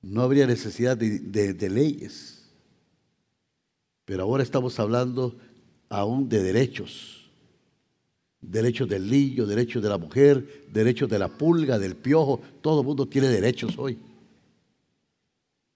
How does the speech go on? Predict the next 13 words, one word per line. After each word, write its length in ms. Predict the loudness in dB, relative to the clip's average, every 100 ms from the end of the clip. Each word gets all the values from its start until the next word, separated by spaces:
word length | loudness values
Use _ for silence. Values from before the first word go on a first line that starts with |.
| _ _ _ _ -20 -20 _ _ _ _
Porque 260 | -6 0
no 120 | 2 4
los 120 | 2
respetamos. 960 | -2 -4 -2 -2 -4 -12 -20 -20 -20 _ _ _ _ _ _ _ _ _ _ _ _ _ _ _
No 60 | -14
hacemos 340 | -12 -10 -10
esto. 300 | -10 -12 -18 -20 _ _ _ _ _ _ _ _ _ _ _ _ _ _
Pero 140 | -4 0
¿qué 120 | 0
tal 200 | 0 -4
si 140 | -4
tuviéramos 640 | -6 -2 0 0 -2 -8 -12
principios 840 | -4 -4 -4 -8 -10 -10 -16